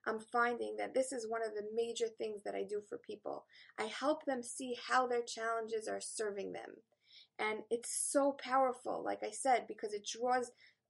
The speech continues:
better things into our life, because when we're in a better feeling state, we draw better things in, and we're able to handle our challenges better.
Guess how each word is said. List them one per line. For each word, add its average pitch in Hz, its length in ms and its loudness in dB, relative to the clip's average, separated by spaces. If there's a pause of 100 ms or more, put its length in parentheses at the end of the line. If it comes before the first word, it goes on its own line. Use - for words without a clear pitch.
(200)
better 269 240 12
things 269 340 0
into 240 220 -2
our 226 140 0
life, 226 260 4
because 214 220 -4
when 214 140 -2
we're 220 80 0
in 226 160 -2
a 220 60 2
better 247 340 4 (100)
feeling 247 280 -2
state, 233 380 4 (300)
we 233 100 -4
draw 233 300 4
better 233 240 6
things 226 400 0
in, 220 360 -2 (300)
and 220 100 2
we're 233 80 6
able 247 260 0
to 240 100 -4
handle 240 380 2
our 233 100 4
challenges 226 680 -2
better. 214 300 2